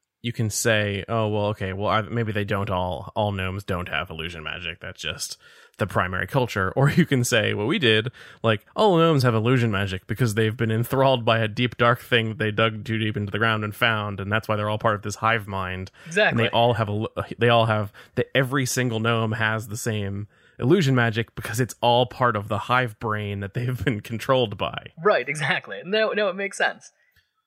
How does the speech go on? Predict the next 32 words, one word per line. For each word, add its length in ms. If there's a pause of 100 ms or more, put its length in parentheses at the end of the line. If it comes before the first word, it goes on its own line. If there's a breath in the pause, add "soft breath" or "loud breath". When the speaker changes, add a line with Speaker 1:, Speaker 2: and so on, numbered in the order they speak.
(720)
Speaker 1:
Yeah. 240 (160)
Speaker 2:
Yeah. 120
Speaker 1:
And 120
so 100
you 60
can 140
take 220
those 200
things 280
and 160
say 360 (320 loud breath)
the 80
things 260
that 100
all, 440
that 100
are 60
true 260
of 80
everyone 480
in 80
the 60
species 420
are 80
because 560 (360 loud breath)
the 100
species 440
is 140
so 400
alien 520
that 100
of 120